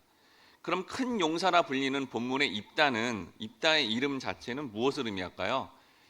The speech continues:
입다는 여호와께서 풀어 자유케 하신다라는 의미를 지닙니다. 입다는 자신의 이름이 지니고 있는 의미대로 하나님의, 어, 도구로 쓰임받아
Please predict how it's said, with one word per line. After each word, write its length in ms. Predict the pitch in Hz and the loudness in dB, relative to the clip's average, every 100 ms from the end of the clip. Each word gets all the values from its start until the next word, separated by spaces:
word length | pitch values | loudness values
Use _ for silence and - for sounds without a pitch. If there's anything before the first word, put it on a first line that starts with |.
| _ | _
입다는 460 | 120 - 165 190 | -12 2 4 6
여호와께서 960 | 147 123 170 170 147 135 123 131 110 98 | 6 10 8 8 2 2 4 4 4 0
풀어 300 | - 190 175 | -2 2 4
자유케 500 | 170 - 120 143 143 | 2 2 2 2 2
하신다라는 720 | 156 143 139 139 139 127 135 | 0 0 4 8 8 6 2
의미를 300 | 113 113 123 | 0 0 0
지닙니다. 420 | 120 95 87 80 - - _ - - - - | -2 -6 -10 -12 -16 -20 _ -20 -20 -20 -10
입다는 380 | 131 - 170 170 | 0 2 4 4
자신의 440 | 131 127 170 165 | 4 4 4 4
이름이 340 | 127 151 160 156 | 4 0 0 -2
지니고 320 | 123 143 143 | -2 -2 0
있는 240 | 143 143 | 0 0
의미대로 420 | 117 117 113 113 120 | 0 0 0 2 0
하나님의, 540 | 160 160 156 156 135 - | 2 0 2 0 -2 -2
어, 200 | 101 98 | -2 0
도구로 300 | 127 123 143 | -2 0 0
쓰임받아 720 | 143 151 127 98 131 104 - | 0 -2 0 4 4 2 -4